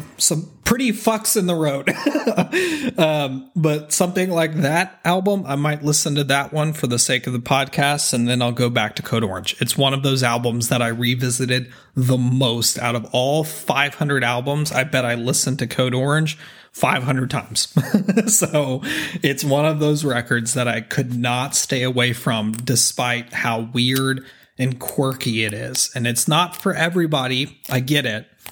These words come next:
There's a lot of people that kept saying it's not like their first album, or their last album, I should say. I, I don't think any of their records sound the same. So anyone who's like, "Well, it wasn't like Forever," who gives a shit?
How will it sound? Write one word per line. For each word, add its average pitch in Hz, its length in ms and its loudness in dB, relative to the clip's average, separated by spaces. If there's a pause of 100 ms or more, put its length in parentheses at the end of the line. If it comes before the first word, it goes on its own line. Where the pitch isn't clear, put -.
(200)
There's 135 160 2
a 143 60 2
lot 143 320 -2
of 151 60 -6
people 156 300 -2
that 139 200 0
kept 143 240 0
saying 135 340 0
it's - 380 -2
not 131 420 0
like 127 280 2
their 120 120 2
first 120 460 0
album, 131 400 -2
or 135 180 0
their 113 220 -4
last 110 500 0
album, 113 380 0
I 113 80 0
should 117 200 -4
say. 117 320 0 (840)
I, 170 180 -2 (200)
I 175 80 4
don't 262 260 2
think 226 320 0
any 220 300 2
of 208 160 0
their 190 160 2
records 160 500 0
sound 185 380 0
the 127 80 -2
same. 107 420 -4
So 123 320 -2
anyone 214 400 2
who's 190 260 0
like, 156 240 -2
"Well, 147 200 0
it 135 120 -6
wasn't 151 420 -2
like 139 200 0
Forever," 127 800 -2 (560)
who 330 100 2
gives 349 220 0
a 151 40 2
shit? - 380 -2